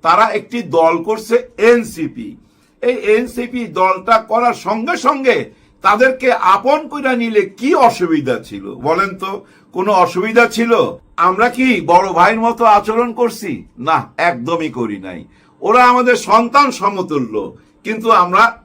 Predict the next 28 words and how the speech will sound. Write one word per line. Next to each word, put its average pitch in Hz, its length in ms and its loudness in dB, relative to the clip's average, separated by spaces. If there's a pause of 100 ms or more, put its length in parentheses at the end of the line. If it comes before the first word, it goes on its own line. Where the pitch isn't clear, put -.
(120)
ওই 262 120 6 (140)
সম্মানটা 202 500 -4 (100)
তাদেরকে 185 340 -6 (120)
দেই 131 240 -2
নাই। 101 120 -12 (320)
সম্মান 302 400 2 (100)
বাদ 196 160 4 (120)
দেন, 123 160 -4 (360)
স্নেহ 233 320 0 (440)
মমতা 220 520 2 (460)
সেইটুক 285 560 2
পর্যন্ত 240 420 2 (260)
দেই 214 220 4 (100)
নাই। 131 160 -6 (380)
বরঞ্চ 240 480 2 (340)
তাদের 233 320 4 (140)
পিছনে 254 400 -2 (600)
এই 302 180 2
যে 240 80 4 (120)
কিছু 233 200 -6 (200)
ভাড়াটিয়া 269 600 2 (160)
বুদ্ধিজীবী 247 520 -4 (100)
আছে 247 180 -2
না, 277 140 2 (520)
তাদেরকে 247 400 4 (160)
লেলিয়ে 285 440 4
দেওয়া 214 260 4
হইল। 123 180 -8